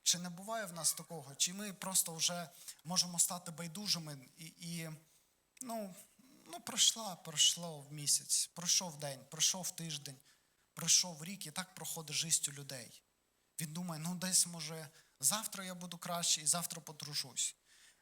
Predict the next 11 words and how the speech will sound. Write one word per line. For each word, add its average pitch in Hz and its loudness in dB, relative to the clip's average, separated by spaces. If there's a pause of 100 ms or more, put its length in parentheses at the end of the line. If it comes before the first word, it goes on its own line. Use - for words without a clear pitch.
(140)
Але 202 -2 (280)
навіть, 175 -2
е, 160 -6
цей, 165 4
е, 147 -10
цар 208 4 (100)
Дарій, 131 -4 (100)
він 185 -4
завоював 170 -2
Вавилонську 160 2
імперію. 131 -10